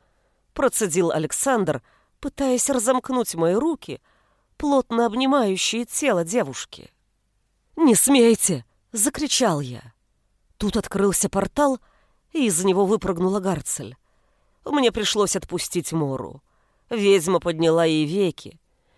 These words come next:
Под ними оказались залитые кровью глазные яблоки. Гарцель закусила губу, а я плотно сжал зубы, пока Мора дышала, а её сердце билось, точно у воробья —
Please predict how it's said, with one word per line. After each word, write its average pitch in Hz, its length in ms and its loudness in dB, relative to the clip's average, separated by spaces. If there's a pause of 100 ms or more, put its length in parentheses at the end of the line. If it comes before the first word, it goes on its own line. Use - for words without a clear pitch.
(300)
Под 208 240 -2
ними 185 300 4
оказались 180 640 0
залитые 190 580 0
кровью 202 520 0
глазные 196 520 0
яблоки. 165 720 -6 (840)
Гарцель 233 540 0
закусила 240 580 0
губу, 233 440 0 (320)
а 330 120 -6
я 294 140 2
плотно 294 460 -2
сжал 262 360 2
зубы, 214 500 -2 (340)
пока 240 300 -2
Мора 214 300 2
дышала, 185 640 -2 (300)
а 233 160 0
её 175 160 4
сердце 175 460 -2
билось, 180 500 -4 (280)
точно 202 400 0
у 160 100 2
воробья — 202 500 -2